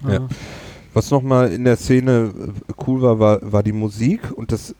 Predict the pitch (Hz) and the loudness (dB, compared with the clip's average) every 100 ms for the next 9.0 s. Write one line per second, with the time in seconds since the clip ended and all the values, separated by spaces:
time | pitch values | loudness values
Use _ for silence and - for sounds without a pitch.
0 | _ _ - 107 127 - 151 139 131 - | _ _ -8 0 0 0 0 0 -4 -10
1 | 262 277 123 117 113 113 120 151 - - | -10 0 2 4 0 -2 -2 -2 -4 -8
2 | - 123 131 _ - - - _ - 175 | -2 -2 -2 _ -20 -20 -20 _ -2 -2
3 | - - 151 170 165 - 110 98 117 175 | -2 -6 -4 -2 -4 -4 -6 0 0 0
4 | 139 127 117 - 117 131 - 113 92 104 | -4 -4 -4 0 0 0 -2 -4 0 0
5 | 120 127 113 110 - _ - 101 - 104 | 0 4 4 4 -2 _ -6 -6 -4 -2
6 | 131 - 160 165 - 143 143 151 175 220 | -2 -4 -8 -6 -4 0 2 2 2 0
7 | 156 120 127 - 107 101 - 123 190 190 | -8 -6 -6 -6 -8 -6 -2 0 0 -4
8 | - 170 - 170 170 175 - - 123 127 | -4 -4 0 2 2 2 0 2 0 0